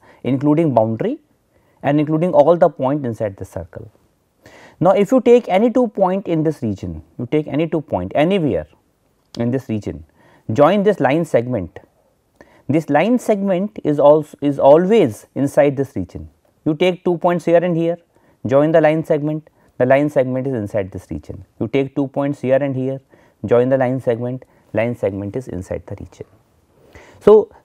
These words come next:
this set is a convex set. So, convex set means that if you take any two arbitrary point in the, in the set, the line segment joining those two point lies completely inside that set. So, that set is called a convex set.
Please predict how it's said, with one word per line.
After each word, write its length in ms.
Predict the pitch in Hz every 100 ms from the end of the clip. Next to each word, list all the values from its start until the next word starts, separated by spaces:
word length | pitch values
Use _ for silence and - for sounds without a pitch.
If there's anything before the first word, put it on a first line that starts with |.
| _
this 320 | - 131 226 -
set 420 | 185 175 - 170
is 160 | 143 143
a 80 | 160
convex 500 | 113 113 120 127 -
set. 160 | - _ - _ - -
So, 260 | - 202 - - 131
convex 360 | 131 131 202 -
set 200 | 220 -
means 340 | 202 165 196
that 180 | - 190 -
if 140 | 170
you 100 | 214
take 280 | 202 196 196
any 220 | 147 175 214
two 160 | 220
arbitrary 520 | 196 185 185 185 196
point 520 | 196 - 170 175 190 -
in 220 | 123 135 - -
the, 260 | 139 131
in 140 | - 123
the 120 | 107
set, 380 | - 180 135 - _ _ _ _ _
the 120 | 113 113
line 260 | 120 160
segment 420 | 156 127 120 135
joining 300 | 123 120 131
those 220 | 107 110 -
two 160 | 123
point 460 | 113 107 82 80 - _ _ - -
lies 380 | 120 156 190
completely 680 | - 151 147 180 208 - 202
inside 420 | 175 - 120 117
that 200 | 104 -
set. 220 | - - - - _ _ _ _ _ _ _ _ _ _ _
So, 140 | 175
that 300 | 151 143 202
set 320 | - 143 147 -
is 200 | - 127
called 280 | - 92 98
a 40 |
convex 480 | 117 92 87 90 -
set. 300 | - - -